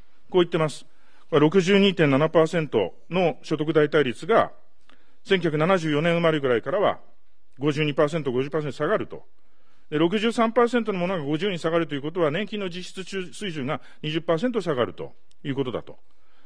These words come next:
で、特に基礎年金については、対賃金比で三十六点八パーセントが二十六パーセントまで下がるということは、三十パーセント実質年金が下がるということを意味していると。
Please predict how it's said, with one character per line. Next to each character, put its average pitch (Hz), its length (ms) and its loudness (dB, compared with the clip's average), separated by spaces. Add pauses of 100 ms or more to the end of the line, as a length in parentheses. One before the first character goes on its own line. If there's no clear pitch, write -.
(160)
で、 175 80 -6
特 240 180 6
に - 80 0
基 - 40 -8
礎 233 140 2
年 233 160 6
金 214 140 -2
に 180 100 -2
つ 190 120 -6
い 170 80 -6
て 170 100 -2
は、 190 140 4
対 202 180 4
賃 185 220 -4
金 185 160 -2
比 156 80 -8
で 170 80 -2
三 185 240 -2
十 151 100 -2
六 151 140 -4
点 127 160 -2
八 123 160 -6
パ 135 80 2
ー 127 40 -2
セ 135 100 -6
ン 123 40 -6
ト 135 80 -6
が 147 80 -4
二 151 140 -4
十 135 80 -2
六 123 160 -2
パ 123 80 0
ー 113 40 -8
セ 123 120 -8
ン 110 60 -8
ト 85 200 -6 (220)
ま 170 100 -2
で 147 80 0
下 139 140 -2
が 151 80 0
る 139 80 -2
と 131 80 -8
い 113 60 -2
う 107 40 -2
こ 127 100 -6
と 165 100 -6
は、 110 180 2 (600)
三 - 220 4
十 196 120 -4
パ - 120 2
ー 202 60 2
セ 285 80 -4
ン 269 60 -4
ト 214 100 0
実 147 240 -6
質 165 80 -6
年 156 140 0
金 135 140 -6
が 208 100 -4
下 135 120 -4
が 170 80 2
る 175 80 -2
と 127 80 -6
い 110 40 -2
う - 20 -4
こ 104 80 -6
と 95 80 -6
を - 20 -2
意 175 60 -4
味 226 100 0
し - 100 -12
て 95 100 -2
い 78 60 -4
る - 100 -10
と。 - 100 -14